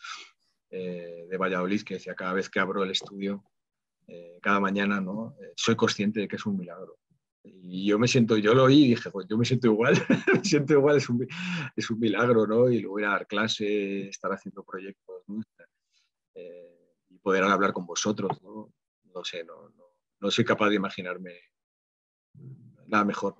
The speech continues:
no, no, eh, también te digo que me, me, <clears throat> lo que sí me gustaría es, eh,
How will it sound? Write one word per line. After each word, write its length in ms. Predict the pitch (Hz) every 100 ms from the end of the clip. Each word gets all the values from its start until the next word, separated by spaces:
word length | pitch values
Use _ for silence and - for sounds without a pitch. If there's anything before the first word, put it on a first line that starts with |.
| _
no, 120 | 92 98
no, 160 | 98 95 92 90 _ _ -
eh, 220 | 90 _ _ _ - _
también 180 | - 104
te 60 | 113
digo 140 | 113
que 120 | 110
me, 340 | 107 101 95 92
me, 380 | 92 90 90 90 87 82 - -
<clears throat> 340 | - 113 -
lo 100 | 104
que 80 | 92
sí 100 | 101
me 100 | 104
gustaría 540 | 110 107 101 104 98
es, 300 | 101 113 - _ _ _ _ _
eh, 500 | - 90 85 82 82